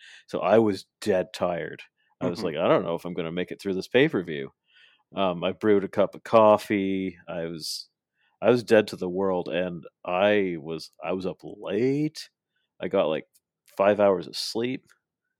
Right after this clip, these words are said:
Speaker 2: Yeah, I couldn't sleep either. It was like the opposite of doom scrolling.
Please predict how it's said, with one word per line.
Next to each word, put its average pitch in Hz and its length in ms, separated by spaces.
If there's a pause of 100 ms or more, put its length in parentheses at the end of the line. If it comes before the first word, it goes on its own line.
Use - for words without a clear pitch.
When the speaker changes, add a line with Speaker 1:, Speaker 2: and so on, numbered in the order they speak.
(160)
Speaker 2:
Yeah, 101 460 (140)
I 127 600 (1400)
couldn't 85 320
sleep 101 300
either. 107 220
It 123 60
was 131 140
like - 220
the 110 420
opposite 131 420
of 92 140
doom 113 260
scrolling. 90 560